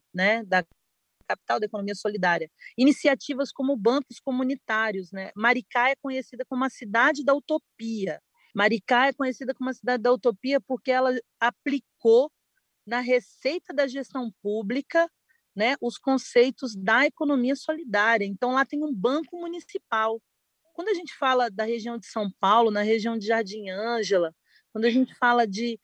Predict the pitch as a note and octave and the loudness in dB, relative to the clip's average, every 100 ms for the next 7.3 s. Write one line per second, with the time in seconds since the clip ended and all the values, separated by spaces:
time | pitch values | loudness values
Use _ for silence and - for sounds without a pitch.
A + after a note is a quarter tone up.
0 | _ _ A3 B3+ A3+ B3+ D4 - - C4 | _ _ -2 2 4 4 0 -6 0 2
1 | D4 C#4+ E4 - _ G3+ F#3+ D#3 _ _ | 2 0 -4 -6 _ 0 0 -6 _ _
2 | _ - G#3+ B3+ F#3+ B3+ A#3+ F3 B3 F4 | _ -10 -2 -2 -2 -4 -6 -2 -2 -2
3 | - - D#4+ D4 C#4 C#4 - G#3+ G3 F3+ | -8 -6 -4 0 -2 -2 -4 -2 0 0
4 | E3 D#3 _ _ _ - A#3+ B3 - D4+ | -4 -14 _ _ _ -2 0 0 0 0
5 | E4 D4 - D4+ C#4 G3 G#3 C4+ D4+ C4+ | 2 0 0 0 2 2 4 4 4 -2
6 | B3+ C4 B3+ - A#3 A3 G#3 G#3 F#3 A3 | 0 -2 -4 -6 -4 -4 -4 -8 -2 -2
7 | - B3+ | 2 2